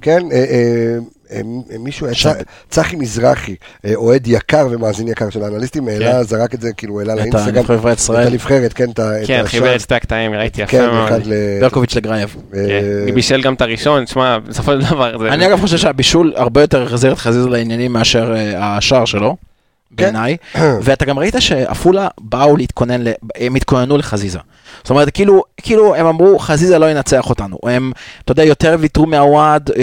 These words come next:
Speaker 2: הם קצת יותר ויתרו משרי, חזיזה, הם שמו עליו את כל הדגש, הם ראו שזה, אתה יודע, בהיעדר אצילי, בהיעדר רוקאביצה, הם ראו שזה המנוע של מכבי חיפה, אתה
Speaker 3: כן.
Speaker 2: ראית גם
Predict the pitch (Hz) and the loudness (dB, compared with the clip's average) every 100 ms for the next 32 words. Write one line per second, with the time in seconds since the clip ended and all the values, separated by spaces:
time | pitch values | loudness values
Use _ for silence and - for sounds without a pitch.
0 | 123 117 151 147 165 151 147 147 147 - | 2 2 -2 0 0 0 2 2 2 2
1 | 127 147 151 - - 123 147 160 135 - | 0 0 -2 -6 -4 0 2 2 0 -2
2 | 135 139 139 120 - - - 147 151 143 | -2 2 2 2 -2 -2 0 2 2 0
3 | 135 156 165 - - - - 120 127 107 | -2 -2 -2 -6 -10 -20 -10 -4 -2 2
4 | 143 151 143 113 113 143 113 - 123 120 | 4 4 2 0 2 2 2 0 0 0
5 | - 113 110 135 135 - 135 127 104 101 | -2 -4 0 0 2 -2 -2 -2 -2 -2
6 | 113 127 127 127 131 127 - - - 110 | 0 0 2 0 0 -2 -4 -20 -10 -4
7 | 107 139 - 120 135 143 139 143 139 135 | 2 2 2 2 2 2 2 0 0 -2
8 | 135 131 139 143 127 - 107 151 139 127 | -4 -4 -2 0 0 0 0 0 0 -2